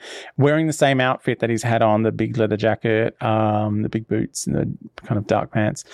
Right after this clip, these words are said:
Um, and it's in, uh, Krakatoa. I nearly said Krakoa, which is, like, the weird mutant island in the X-Men comics at the moment.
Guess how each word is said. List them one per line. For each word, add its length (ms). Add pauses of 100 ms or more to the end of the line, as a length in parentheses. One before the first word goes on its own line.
(380)
Um, 680
and 180
it's 200
in, 380
uh, 1080
Krakatoa. 600 (400)
I 40
nearly 180
said 200
Krakoa, 560
which 220
is, 140
like, 200
the 260
weird 480
mutant 380
island 420
in 100
the 100
X-Men 340
comics 340
at 60
the 60
moment. 280